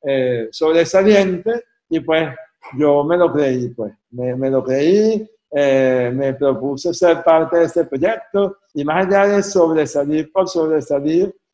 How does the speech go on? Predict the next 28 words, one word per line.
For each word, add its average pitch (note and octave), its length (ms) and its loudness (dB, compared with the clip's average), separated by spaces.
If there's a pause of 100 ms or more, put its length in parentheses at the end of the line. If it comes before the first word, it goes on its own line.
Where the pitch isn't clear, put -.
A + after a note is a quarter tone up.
ahora C#3 440 2
me E3+ 160 0
dedico D3 460 0
a D3 160 2
hacer D#3 480 -2
que E3+ 120 -2
otra D#3+ 360 0
gente D3+ 640 -8
sobresalga C3+ 880 -2
en D3+ 100 -4
sus - 160 -12
propios C3 320 -6
proyectos B2 380 -6
de A#2 80 -2
vida, F#3 440 4 (300)
en B2+ 60 -20
sus C3 160 -20
propios A#2+ 300 -14
proyectos, C3+ 600 -4 (280)
ah, C3 320 2
de B2 100 -2
talentos F3+ 640 2
y - 20 0
en C#3 160 -4
sus B2 180 -16
propios B2+ 340 -6
proyectos C3 480 -6
personales. C3+ 640 -4